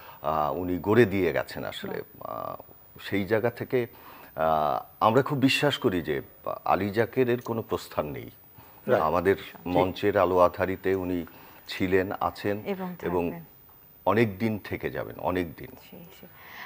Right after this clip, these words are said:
Speaker 2: আপনার নির্দেশনায় তো, আহ, একটি নাটকে অভিনয়, সেটি পিতা পুত্র একসাথে, আহ, করেছিলেন, সেটি,
Speaker 3: হ্যাঁ।
Speaker 2: আহ, চ্যানেল আইয়ের পর্দায় প্রচার হয়েছিল,
Speaker 3: হ্যাঁ।
Speaker 2: সেই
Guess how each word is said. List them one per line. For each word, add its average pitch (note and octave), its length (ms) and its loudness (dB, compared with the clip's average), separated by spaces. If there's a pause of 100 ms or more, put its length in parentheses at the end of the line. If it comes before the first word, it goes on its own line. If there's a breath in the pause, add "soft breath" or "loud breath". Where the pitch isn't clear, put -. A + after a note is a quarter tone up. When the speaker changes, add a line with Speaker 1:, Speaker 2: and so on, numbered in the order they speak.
Speaker 2:
আপনার D4 440 6
নির্দেশনায় C#4+ 840 0
তো, D4 220 4
আহ, G3+ 200 -4 (300)
একটি G#3+ 280 -6
নাটকে G#3 600 -2
অভিনয়, F#3 400 -2
সেটি - 200 -8
পিতা G3+ 240 0
পুত্র G3 260 -2
একসাথে, F3+ 500 -2
আহ, - 600 -8
করেছিলেন, G#3 640 6 (280)
সেটি, A3+ 200 0
Speaker 3:
হ্যাঁ। G#3+ 380 4
Speaker 2:
আহ, G3 60 -4
চ্যানেল G#3+ 300 -2
আইয়ের F#3 280 6
পর্দায় F3 520 -2 (540 loud breath)
প্রচার G3+ 380 4
হয়েছিল, F3 380 -4
Speaker 3:
হ্যাঁ। G#3 120 -2
Speaker 2:
সেই C#4+ 100 -2